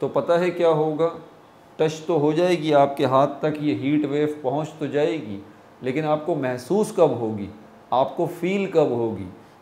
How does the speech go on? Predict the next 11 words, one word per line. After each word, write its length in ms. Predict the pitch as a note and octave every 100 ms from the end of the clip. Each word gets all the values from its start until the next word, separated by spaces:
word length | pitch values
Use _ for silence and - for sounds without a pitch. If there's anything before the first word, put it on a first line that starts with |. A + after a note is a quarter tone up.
| -
जब 240 | D3 D3+
आपका 420 | C3 C#3 C#3+ - B2+
हाथ 460 | B2+ D3+ F3 - -
absorb 720 | C3 A#2+ G#2+ C#3 D3+ D3+ D3+
करेगा, 460 | A2+ G#2 G2+ G2 - - - - - - - - - - - - - - - - - - - - - - - - - - -
जब 240 | A2 B2+
आपका 340 | B2+ B2+ - B2
हाथ 560 | A#2 B2+ D3 D#3+ - D#3+
इस 260 | F#3 F#3
heat 360 | G#2 C3 D#3 D#3
को 520 | - C#3 F#3 G3+ -